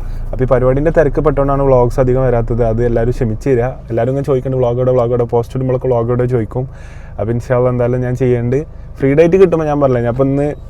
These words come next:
ഇന്നലെ രാത്രി എൻ്റെ പണിയെല്ലാം കഴിഞ്ഞ് ഞാൻ മൂന്നരക്ക് നാല് മണിക്കൊക്കെ വന്ന് കിടക്കണത് വീട്ടിൽ. അത് കഴിഞ്ഞ് ഞാൻ ഇന്ന് ഏഴ് മണിക്ക് ചാടി എണീറ്റത്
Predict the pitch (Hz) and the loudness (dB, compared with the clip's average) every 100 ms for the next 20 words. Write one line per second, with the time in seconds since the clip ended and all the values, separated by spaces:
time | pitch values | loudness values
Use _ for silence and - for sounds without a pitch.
0 | - 127 131 139 160 156 139 139 143 139 | -6 -2 0 4 6 6 6 2 -2 0
1 | 143 127 131 131 131 131 127 127 127 123 | 0 0 0 0 0 -2 -2 -2 -2 -2
2 | 120 120 - 135 127 117 120 127 131 135 | -2 -4 -2 0 0 0 0 0 0 2
3 | 139 127 123 123 110 117 117 120 113 113 | 2 2 2 2 0 0 2 2 0 -2
4 | - 123 131 131 131 139 131 135 135 131 | -2 0 4 4 4 0 0 0 0 0
5 | 127 127 131 147 143 127 123 131 127 120 | 0 0 -2 -2 2 2 2 2 2 0
6 | 123 113 123 | 0 0 0